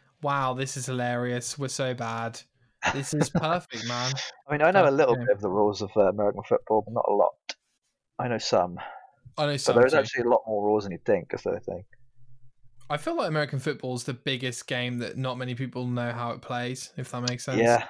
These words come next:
Speaker 2: yeah. No, I think most Americans do, but that's probably about it.
Speaker 1: Yeah, literally. Dude, Americans have got too many sports, man. Like, and I don't mean, like,
Speaker 2: <laughs> Baseball,
Speaker 1: we, we've got
Speaker 2: basketball,
Speaker 1: a lot of
Speaker 2: American
Speaker 1: sports as well.
Speaker 2: football.
Speaker 1: Exactly.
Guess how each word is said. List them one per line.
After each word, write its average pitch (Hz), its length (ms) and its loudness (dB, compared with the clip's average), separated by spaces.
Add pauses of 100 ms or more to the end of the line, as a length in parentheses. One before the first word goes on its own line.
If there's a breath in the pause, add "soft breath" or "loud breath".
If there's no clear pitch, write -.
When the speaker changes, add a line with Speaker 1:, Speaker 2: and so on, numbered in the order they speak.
(140)
Speaker 2:
yeah. 104 280 0
No, 110 160 -2
I 101 100 2
think 113 180 -2
most 104 240 2
Americans 101 420 0
do, 98 200 0
but 101 80 -2
that's 101 120 0
probably 98 240 2
about - 60 2 (120)
it. - 40 -4 (360 loud breath)
Speaker 1:
Yeah, 123 240 -6
literally. 127 400 -6 (220 loud breath)
Dude, 170 260 0
Americans 233 480 -2
have 170 100 -2
got - 220 -4 (160)
too 190 360 2
many 135 260 0
sports, 127 720 -4
man. 123 340 -6
Like, 131 260 -4 (380 loud breath)
and 170 100 2
I 196 80 4
don't 214 200 2
mean, 180 180 2
like, 143 280 0
Speaker 2:
<laughs> - 40 2
Baseball, 107 380 2
Speaker 1:
we, 98 100 2
we've 107 60 8
got 107 60 8
Speaker 2:
basketball, 110 600 2
Speaker 1:
a - 0 -
lot 196 200 2
of 180 60 -2
Speaker 2:
American - 0 -
Speaker 1:
sports 151 420 2
as 151 100 -4
well. 170 140 2 (120)
Speaker 2:
football. 104 80 -6
Speaker 1:
Exactly. 160 680 -2